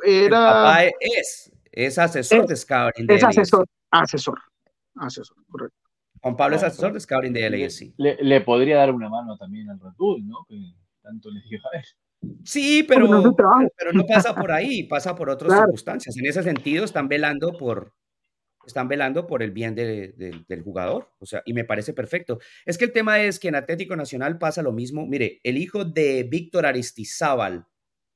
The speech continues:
Speaker 2: que también fue
Speaker 3: Claro.
Speaker 2: otro gran goleador de
Speaker 3: Ujú.
Speaker 2: Colombia, eh,
Speaker 1: Ídolo.
Speaker 2: eh, están, está creciendo en Atlético Nacional y está listo para ser jugador de Atlético Nacional.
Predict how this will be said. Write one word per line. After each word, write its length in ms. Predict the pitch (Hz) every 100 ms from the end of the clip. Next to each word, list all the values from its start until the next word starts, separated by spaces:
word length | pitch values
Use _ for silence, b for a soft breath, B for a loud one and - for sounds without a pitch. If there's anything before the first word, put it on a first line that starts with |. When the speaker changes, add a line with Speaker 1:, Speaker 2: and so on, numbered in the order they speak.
| _ _
Speaker 2:
que 100 | 104
también 220 | 113 127
fue 80 | 110
Speaker 3:
Claro. 120 | 139
Speaker 2:
otro 220 | - 127
gran 260 | 113 151 156
goleador 540 | 139 127 110 110 117
de 80 | 117
Speaker 3:
Ujú. 100 | 135
Speaker 2:
Colombia, 460 | 156 104 98 90 87 - _ - - - _
eh, 520 | - 107 104 95 87 175
Speaker 1:
Ídolo. 420 | 214 196 170 147
Speaker 2:
eh, 140 | - - _ _ _ _
están, 540 | 120 - 156 165 175 165
está 400 | 131 - 147 147
creciendo 520 | 165 160 147 139 139
en 60 |
Atlético 420 | 135 98 107 117 120
Nacional 540 | 117 117 98 95 87
y 120 | 107
está 200 | 104 -
listo 460 | 120 185 - - 110
para 380 | 104 98 95 -
ser 240 | _ 120
jugador 440 | 104 127 104 123 131
de 60 |
Atlético 360 | 107 101 95 90
Nacional. 400 | 87 - 80 76